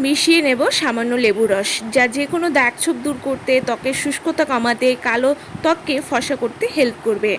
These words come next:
এরপর হাফ কেটে নেওয়া আলু আমি নিয়ে নেব।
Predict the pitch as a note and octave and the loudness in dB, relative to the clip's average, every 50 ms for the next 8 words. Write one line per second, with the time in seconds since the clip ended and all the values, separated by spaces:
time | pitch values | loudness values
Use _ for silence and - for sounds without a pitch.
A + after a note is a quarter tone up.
0 | - - - - - - - - - - - D4+ F#4 A4 A#4 - - C4 A3+ B3 | -4 -10 -16 -16 -16 -16 -16 -16 -12 -4 0 2 2 2 2 0 0 2 2 2
1 | G4 B4 - - - - - - - - C#4 C#4 D#4 A#4 B4 - - - - - | 2 0 -4 -10 -16 -16 -18 -16 -10 -6 -2 0 0 0 -2 -6 -12 -20 -20 -12
2 | - - D4 D4+ D4+ G4 F#4+ D#4+ D4 A3+ G#3 G#3+ A#3 F#4 C5+ - - - - - | -4 -2 -2 0 0 0 0 2 2 0 0 2 0 0 -2 -4 -8 -14 -16 -18
3 | - - - - - A3 B3 B3+ A#3+ B3 C#4 G#4+ - - - - - A#3+ A#3+ B3 | -18 -14 -8 -4 0 2 2 2 2 0 -2 -2 -4 -8 -10 -6 -2 -2 0 0
4 | F4 C#5 - - D#4 C4+ B3+ C4 B3+ A#3+ A#3 G#3+ G3+ F3 | -2 -2 -4 -4 -2 0 2 2 4 2 2 2 0 -2